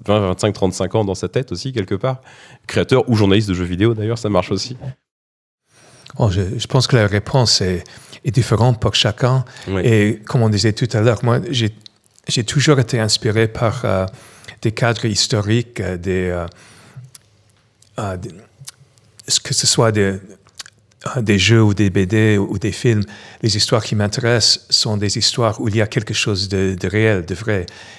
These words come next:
Speaker 2: Et le fait que ce soit vrai, c'est l'une des choses qui m'attire.
Speaker 1: Mhm.
Speaker 2: Donc même pour, euh,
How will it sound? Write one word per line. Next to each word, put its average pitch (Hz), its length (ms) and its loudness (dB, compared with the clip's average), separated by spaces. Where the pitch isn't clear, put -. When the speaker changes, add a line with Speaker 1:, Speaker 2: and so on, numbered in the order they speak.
Speaker 2:
Et 113 60 -4
le 104 100 0
fait 139 200 2
que - 120 -4
ce - 100 -2
soit 107 220 0
vrai, 113 440 0
c'est - 160 -4
l'une 117 160 2
des 107 100 2
choses - 280 -2
qui - 100 4
m'attire. 101 480 -4
Speaker 1:
Mhm. 104 240 2
Speaker 2:
Donc 110 140 0
même 120 200 2
pour, - 240 -4
euh, 101 160 -4